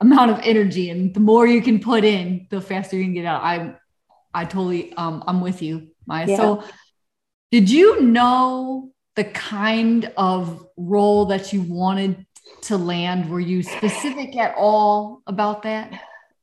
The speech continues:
Speaker 2: Um, I think the answer is yes and no.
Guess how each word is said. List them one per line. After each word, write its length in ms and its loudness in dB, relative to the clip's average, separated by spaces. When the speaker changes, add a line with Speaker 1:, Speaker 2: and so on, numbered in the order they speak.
Speaker 2:
Um, 800 2
I 160 -4
think 200 -4
the 80 -2
answer 340 0
is 120 -4
yes 240 -4
and 120 -4
no. 320 -4